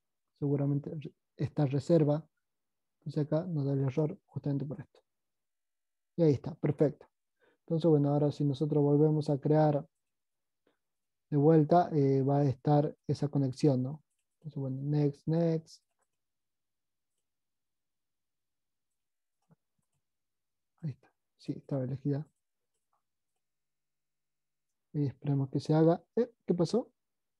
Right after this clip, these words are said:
¿Se cerró? No.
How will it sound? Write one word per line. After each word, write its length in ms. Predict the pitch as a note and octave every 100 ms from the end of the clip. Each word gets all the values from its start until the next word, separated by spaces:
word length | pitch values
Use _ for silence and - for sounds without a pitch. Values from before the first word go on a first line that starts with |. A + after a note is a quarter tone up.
| _ _ _ _ _ _ _
¿Se 140 | - D#3
cerró? 460 | E3 D#3+ A3 A3 _ _ _ _ _ _ _ _ _ _ _ _ _ _ _ _ _ _ _ D3+
No. 300 | C#3+ F3